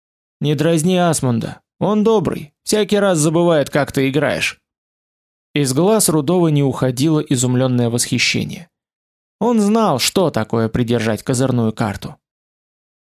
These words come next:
Впереди толпы встречающих торопливо ковылял, раскинув руки и улыбаясь беззубым ртом, седой старик.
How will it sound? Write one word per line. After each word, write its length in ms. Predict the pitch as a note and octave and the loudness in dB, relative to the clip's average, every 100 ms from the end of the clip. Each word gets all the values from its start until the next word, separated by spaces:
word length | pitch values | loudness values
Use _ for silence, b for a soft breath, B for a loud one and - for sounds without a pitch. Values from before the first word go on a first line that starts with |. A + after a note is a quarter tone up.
| _ | _
Впереди 380 | - C3+ D3+ G#3+ | -4 -2 2 0
толпы 380 | A3+ F#3 - G#3+ | 2 0 0 0
встречающих 1000 | - D#3 D3+ - A3 G3+ F3+ F3+ E3 - _ | 0 0 2 2 2 2 0 0 -2 -8 _
торопливо 640 | C3+ B2+ A#2 D#3 A3+ G#3+ | -2 0 0 2 2 2
ковылял, 760 | G3 E3 C#3 B2+ A#2+ C#3+ D3+ C3 | 2 0 2 2 2 2 2 2
раскинув 680 | C3 B2+ - D#3+ E3 C#3 - | 0 0 -2 0 0 0 0
руки 300 | F3+ F#3 D#3 | -2 0 0
и 60 | |
улыбаясь 500 | C#3+ C3+ C#3 F3+ E3 | 2 2 2 2 2
беззубым 560 | B2+ D3 B2 D#3 D3 C3+ | 0 0 2 0 0 -2
ртом, 340 | - G#3+ G#3+ | -2 0 2
седой 380 | D3+ D3+ C#3 D3+ | 0 0 0 -2
старик. 500 | - C3 C3 - - | 0 -2 -2 -6 -14